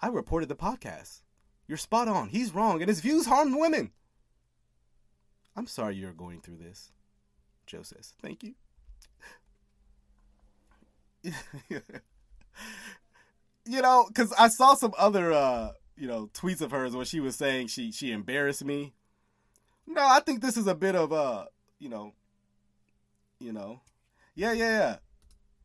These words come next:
Plus, she voluntarily came back after having connectivity issues. She must have wanted to be there. Yeah, that sound like I forced her to be there.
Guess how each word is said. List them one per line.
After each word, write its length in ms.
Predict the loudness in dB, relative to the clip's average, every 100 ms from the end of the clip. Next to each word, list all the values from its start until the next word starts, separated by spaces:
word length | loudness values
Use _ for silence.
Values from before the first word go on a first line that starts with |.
| _ _ _ _
Plus, 240 | 0 0
she 140 | 0 0
voluntarily 560 | 2 4 2 -2 -6
came 240 | -4 -2 0
back 160 | -2
after 220 | -2 -2 0
having 240 | -2 -2
connectivity 540 | -8 -8 -8 -10 -8
issues. 340 | -10 -10 -14 -14
She 160 | -12
must 180 | -8 -8
have 80 | -8
wanted 260 | -6 -6 -6
to 60 |
be 140 | -10 -8
there. 160 | -8
Yeah, 320 | -4 0 0 2
that 220 | 2 2
sound 280 | 2 4 6
like 160 | 4
I 200 | 4 2
forced 420 | 0 -2 -2 -2
her 120 | -2 -2
to 80 | -2
be 240 | -8 -8
there. 280 | -8 -10 -12